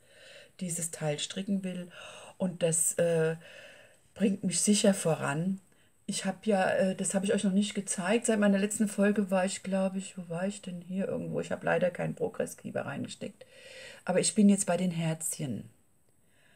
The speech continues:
<laughs> Da wären halt die Herzchen zu Blättern oder die Blätter zu Herzchen. Ähm, egal.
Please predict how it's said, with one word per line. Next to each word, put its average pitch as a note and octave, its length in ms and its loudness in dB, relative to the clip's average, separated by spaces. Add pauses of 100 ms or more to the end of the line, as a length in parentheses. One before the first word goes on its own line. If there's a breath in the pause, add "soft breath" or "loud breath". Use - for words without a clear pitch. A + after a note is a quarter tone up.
(640 soft breath)
<laughs> A#3+ 360 8 (200 loud breath)
Da A#3 140 12
wären A#3 240 12
halt G#3+ 180 12
die G#3+ 100 10
Herzchen E3+ 440 4
zu E3 140 -4
Blättern D#3 440 -2
oder D#3 240 -2
die D#3 140 -6
Blätter C#3 440 -2
zu - 140 -6
Herzchen. D3+ 600 -4 (580 loud breath)
Ähm, D#3+ 500 0 (840)
egal. C#3+ 600 0